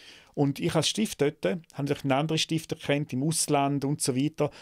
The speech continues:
Oder wir haben die verschiedenen Abteilungen geschaffen. Und da hat ja P D T das totale Monopol gehabt über, über Senden und Empfangen von, von Nachrichten. Und darum ist es, wir haben dann die P N R genommen, einen verfallenen Flug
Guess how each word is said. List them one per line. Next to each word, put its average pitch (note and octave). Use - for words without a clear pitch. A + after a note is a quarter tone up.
Oder D3
wir D3+
haben C#3+
die C#3+
verschiedenen D3
Abteilungen C#3+
geschaffen. B2+
Und -
da F#3+
hat D#3+
ja B2+
P D3+
D D#3+
T C#3+
das -
totale D3+
Monopol C3+
gehabt G#2+
über, C3
über C3+
Senden C#3
und C3+
Empfangen C3
von, C3
von C#3
Nachrichten. A#2+
Und D3
darum A#3+
ist -
es, -
wir F#3
haben A#3+
dann D#3
die D3
P -
N C#3+
R C3+
genommen, F#3+
einen E3+
verfallenen D#3
Flug G3